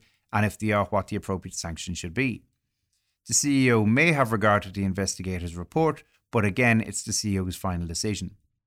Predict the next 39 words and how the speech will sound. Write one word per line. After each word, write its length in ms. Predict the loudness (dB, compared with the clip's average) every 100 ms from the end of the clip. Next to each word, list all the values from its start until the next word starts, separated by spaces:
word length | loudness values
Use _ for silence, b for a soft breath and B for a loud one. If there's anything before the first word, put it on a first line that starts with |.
| _ _ _
An 120 | 0 0
accused 400 | 4 4 4 4
will 100 | 4
also 300 | 4 2 0
have 160 | 2
a 40 | 0
separate 400 | 0 0 -2 0
right 200 | 0 -2
of 60 |
appeal 360 | -6 -2 0 0
against 320 | -2 -4 -4
the 80 | -6
C 200 | -4 -2
E 40 |
O's 160 | -2 -4
decision 460 | -4 -2 0 0
to 120 | -2 -6
a 40 |
third 260 | -8 -10 -4
party. 380 | -4 -4 -8 -20 _ _ _ _ _ _ _ _ _ _ _ _
At 120 | -2
the 80 | 0
time 260 | 2 4
the 80 | 4
proceedings 540 | 0 0 2 4 4 4
in 140 | 2
this 180 | 2 0
case 320 | 2 0 0
were 160 | 0 0
issued, 420 | 0 0 -2 -2 -14 _ _ _
the 80 | -2
sexual 400 | 0 0 0 0
harassment 480 | 2 2 2 -2
investigation 800 | 2 2 2 0 -2 -2 0 0
was 160 | 2 0
still 240 | 0 2
actually 460 | 2 0 -2 -4 -4
on 180 | -4 -4
hold, 460 | 0 0 2 -2